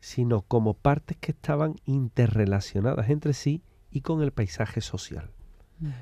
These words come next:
Speaker 1: El paisaje social es que, eh, se, eh, estaba directamente relacionado con el entorno donde ibas a estar socialmente, es decir,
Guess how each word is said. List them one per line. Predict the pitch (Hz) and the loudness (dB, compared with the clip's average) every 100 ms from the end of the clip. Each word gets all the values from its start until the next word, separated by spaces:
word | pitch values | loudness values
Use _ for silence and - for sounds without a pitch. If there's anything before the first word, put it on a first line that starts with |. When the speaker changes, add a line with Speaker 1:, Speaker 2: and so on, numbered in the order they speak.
| - | -10
Speaker 1:
El | 104 | -6
paisaje | 90 - 110 139 | -4 -2 2 2
social | 123 - 156 165 - - | 2 2 2 0 -2 -6
es | 123 | -6
que, | - 170 - - - - - - | 0 0 0 -14 -20 -20 -20 -20
eh, | - 98 87 | -4 -2 -2
se, | - - 92 92 - | -6 -2 -2 -2 -8
eh, | - 98 87 - | -4 0 0 -2
estaba | 87 - 131 143 | -8 -2 2 2
directamente | 107 107 117 139 151 143 | 2 0 0 0 0 0
relacionado | 143 143 143 - 139 151 208 - - - - - - | 0 0 0 0 0 0 -2 -10 -20 -20 -20 -20 -2
con | 123 151 196 - - _ | 6 6 4 -4 -14 _
el | 107 101 95 92 - | -4 -2 -2 -4 -2
entorno | 117 107 120 120 143 | 0 0 0 0 0
donde | 147 139 117 | -2 -2 0
ibas | 120 131 117 | 0 0 -2
a | |
estar | 135 - 143 | -4 -2 -2
socialmente, | - 139 - 117 113 165 143 101 | -2 -4 0 0 2 0 0 0
es | |
decir, | 110 107 147 | -2 0 -2